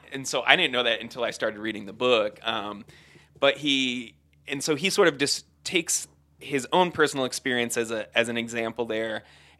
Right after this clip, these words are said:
and then exploring what that means about this term of terrorism and terrorist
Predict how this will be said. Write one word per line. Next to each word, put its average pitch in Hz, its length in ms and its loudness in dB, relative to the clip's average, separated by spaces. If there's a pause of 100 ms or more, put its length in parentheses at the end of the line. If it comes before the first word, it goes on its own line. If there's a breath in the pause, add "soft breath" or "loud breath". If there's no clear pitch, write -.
and 123 140 4
then 123 100 4
exploring 135 500 0
what 127 140 2
that 113 200 -2
means 117 460 -4
about 110 240 -4
this 110 220 -8 (420)
term 120 320 -4
of 104 240 -10 (220)
terrorism 110 880 -2
and 107 140 -12
terrorist 107 640 -6